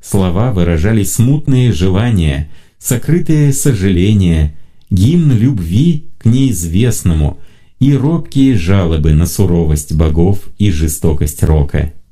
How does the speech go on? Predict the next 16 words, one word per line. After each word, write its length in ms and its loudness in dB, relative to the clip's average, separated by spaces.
Тахасер, 720 -2
опершись 680 -2
на 160 2
одного 540 0
из 220 0
львов 420 0
кресла, 720 -2
приложив 560 0
руку 340 0
к 80 -10
щеке 480 -2
и 200 -4
протянув 540 0
палец 460 -2
к 60 -10
виску, 640 0